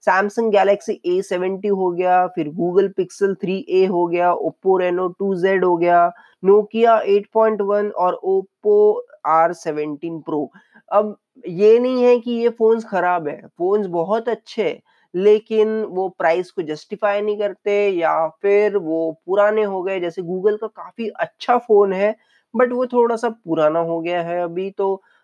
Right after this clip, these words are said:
लेना हो तो इन दस में से आप कोई भी एक ले सकते हो। मैं आपसे मिलता हूँ अगले एपिसोड में, तब तक के लिए टेक केयर and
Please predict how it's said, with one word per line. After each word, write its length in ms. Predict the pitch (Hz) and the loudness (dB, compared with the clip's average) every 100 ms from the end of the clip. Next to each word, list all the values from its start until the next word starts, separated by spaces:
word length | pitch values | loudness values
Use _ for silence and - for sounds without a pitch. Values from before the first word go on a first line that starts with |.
| _ | _
लेना 340 | 147 151 175 196 | -2 0 2 2
हो 240 | 196 208 | 2 2
तो 260 | 214 220 220 | 4 2 2
इन 280 | 226 240 208 | 0 0 4
दस 220 | 214 214 214 | 2 2 -2
में 160 | 202 | -2
से 160 | 202 208 | -2 -2
आप 180 | 196 - | -2 -2
कोई 180 | 190 175 | 0 0
भी 280 | 170 190 185 160 | 0 -8 -8 -4
एक 220 | 170 160 | -2 -2
ले 280 | 143 143 151 | -4 -2 -2
सकते 380 | 156 135 - - | -4 -12 -10 -10
हो। 180 | 123 - _ _ _ - | -10 -10 _ _ _ -4
मैं 600 | 196 220 247 247 247 - 160 | 0 2 2 0 0 -2 2
आपसे 960 | 180 180 _ - 208 202 208 208 208 | 2 0 _ -4 2 4 6 4 2
मिलता 340 | 175 180 175 185 | -2 -2 0 0
हूँ 220 | 185 185 - | 0 -4 -4
अगले 280 | 151 151 185 | -6 -2 -2
एपिसोड 380 | 196 214 214 214 | -4 -4 -2 -2
में, 120 | 233 226 | -4 -4
तब 200 | - - 180 | -4 -4 -10
तक 120 | 165 | -6
के 100 | 170 | 0
लिए 160 | 175 | 0
टेक 380 | 170 - 220 226 226 | 0 2 2 2 0
केयर 260 | 233 226 151 | 0 0 2
and 300 | 160 165 | 2 2